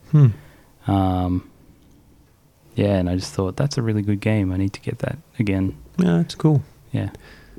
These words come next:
Speaker 1: Did you ever have, um, a game called Snatcher on Mega C D?
Speaker 2: No, but I'm aware of it.
Speaker 1: Hmm.
Speaker 2: Um, yeah.
Speaker 1: That's probably one, I think it's F M V,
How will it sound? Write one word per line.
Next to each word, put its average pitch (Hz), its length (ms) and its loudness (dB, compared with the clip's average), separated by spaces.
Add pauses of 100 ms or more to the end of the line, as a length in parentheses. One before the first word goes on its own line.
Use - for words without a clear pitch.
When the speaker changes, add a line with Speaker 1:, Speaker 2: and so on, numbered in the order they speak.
(120)
Speaker 1:
Did 185 180 0
you 143 680 4 (1200)
ever 113 240 2
have, 107 420 2
um, 101 800 0 (260)
a 117 60 2
game 104 280 2
called 104 260 2
Snatcher 113 640 -2 (520)
on 117 180 0
Mega 120 220 4
C 123 200 2
D? 139 180 6
Speaker 2:
No, 113 420 4
but 101 160 0
I'm 98 280 2 (880)
aware 107 440 2
of 95 120 -6
it. 101 180 -4 (440)
Speaker 1:
Hmm. 131 140 8
Speaker 2:
Um, 92 440 4 (140)
yeah. 107 180 2
Speaker 1:
That's 98 180 2
probably 147 380 2
one, 110 540 0 (280)
I 123 80 -4
think - 480 -4
it's - 200 0
F 98 220 -8
M 95 220 -6
V, 98 480 -6